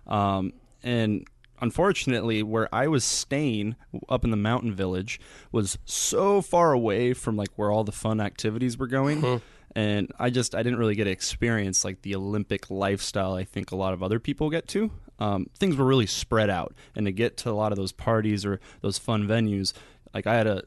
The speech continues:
Speaker 1: take this, I had to take a tram down from the mountain. I was literally staying up in, like, the mountain village up on the resort.
Speaker 2: Like the
Speaker 1: Uh,
Speaker 2: Olympic Village?
Speaker 1: yeah,
Speaker 2: Olympic?
Speaker 1: the Olympic Village, yep. And there's many different villages. You have,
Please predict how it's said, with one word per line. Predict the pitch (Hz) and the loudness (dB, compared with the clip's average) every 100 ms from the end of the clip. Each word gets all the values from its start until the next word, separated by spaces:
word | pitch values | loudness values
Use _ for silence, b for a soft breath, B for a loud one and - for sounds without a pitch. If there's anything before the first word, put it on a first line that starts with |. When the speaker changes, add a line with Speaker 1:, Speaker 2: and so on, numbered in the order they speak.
| - | -6
Speaker 1:
take | - 131 - | -2 -2 -2
this, | 110 101 - - | -4 -2 -6 -6
I | - | -2
had | 117 | 0
to | 117 | 0
take | 135 | -2
a | 107 | -4
tram | - - 135 127 117 120 139 120 | -8 -2 2 2 2 2 0 -4
down | 113 120 123 | 0 2 2
from | - 127 | 2 2
the | 120 | 2
mountain. | 110 101 107 113 143 | 2 0 -2 -4 -4
I | |
was | 107 | -2
literally | 120 113 | 0 0
staying | 104 - 113 | 0 -2 -2
up | 107 | -2
in, | 110 | -4
like, | 101 | -4
the | 107 | -2
mountain | 107 113 110 104 | 0 -2 -2 -2
village | 110 101 92 - | -2 -2 -6 -8
up | 107 | -6
on | 110 | -4
the | 101 | -4
resort. | 95 95 104 95 - - | -6 -4 -4 -4 -6 -8
Speaker 2:
Like | - 110 | -6 0
the | 113 | 2
Speaker 1:
Uh, | |
Speaker 2:
Olympic | 120 127 127 | 4 2 2
Village? | 139 139 110 | 0 -2 0
Speaker 1:
yeah, | 117 123 | 4 6
Speaker 2:
Olympic? | 120 | 6
Speaker 1:
the | 123 | 6
Olympic | 123 123 113 | 4 2 0
Village, | 110 107 101 101 | 0 2 2 2
yep. | 113 - | 0 0
And | 139 135 | 2 2
there's | 127 | 4
many | 147 147 | 2 2
different | 135 127 110 | 2 0 0
villages. | 120 123 110 104 104 110 | 2 2 0 -4 -4 -2
You | |
have, | 113 113 104 | 0 0 -2